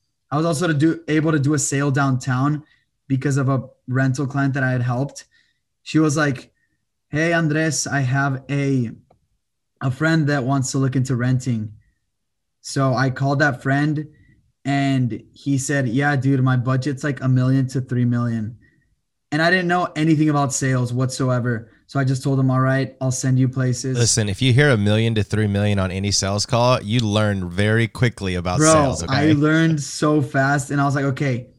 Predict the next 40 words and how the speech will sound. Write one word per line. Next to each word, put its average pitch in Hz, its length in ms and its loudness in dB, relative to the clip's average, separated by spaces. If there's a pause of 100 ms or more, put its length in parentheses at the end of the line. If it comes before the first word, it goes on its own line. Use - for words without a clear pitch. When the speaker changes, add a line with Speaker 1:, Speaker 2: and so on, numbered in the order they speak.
(300)
Speaker 1:
I 135 80 -2
got 135 280 -2
you." 120 200 -4 (1120)
Long 151 180 0
story 180 240 -2
short, 165 640 0
uh, 139 260 2
one 139 140 0
of 147 60 0
my 151 80 0
really 139 260 0
good 131 180 0
friends 135 400 0
at 131 160 -2
the 123 160 -2
rental 123 340 -2
company 131 280 0
that 127 100 0
I 127 40 -2
was 120 140 -2
with 127 220 -2
had 131 220 -2
experience 127 480 -2
with 117 120 -6
sales. 143 540 -2 (280)
We 127 120 2
partnered 127 460 0
up 135 260 0 (500)
and 131 320 0
he 139 220 0
was, 139 240 0
like, 135 220 -2
the, 127 440 0 (520)
the 135 80 -2
guy 139 100 0
that 143 160 -4
spoke 143 240 -4
with 143 100 -2
the 139 140 -2
agents. 147 540 -2